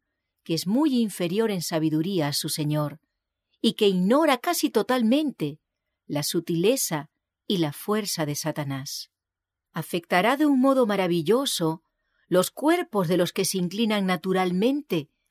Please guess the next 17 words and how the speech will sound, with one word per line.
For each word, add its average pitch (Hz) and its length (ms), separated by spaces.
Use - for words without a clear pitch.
a 185 120
ejecutar 226 720
sus 202 240
mandatos. 143 840
Vendrá 170 460
haciéndose 269 560
pasar 247 400
por 202 180
Jesucristo, 175 960
haciendo 320 540
grandiosos 262 720
milagros, 160 680
y 165 100
los 156 240
hombres 254 480
se - 180
postrarán 170 680